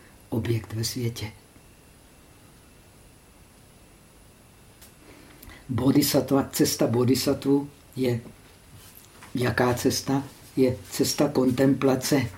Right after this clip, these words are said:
nejáství jakožto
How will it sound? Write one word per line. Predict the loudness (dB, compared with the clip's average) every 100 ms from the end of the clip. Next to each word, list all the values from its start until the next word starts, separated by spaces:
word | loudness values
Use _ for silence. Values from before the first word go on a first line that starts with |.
| -18 -20 -12 -2
nejáství | 4 4 4 2 0 0 4 4 2 -6 -20 -20 -20 -20 -20 -20 -20 -20 -20 -20 -20 -20 -20 -20 -20 -20 -12
jakožto | -6 -4 -2 -2 0 -2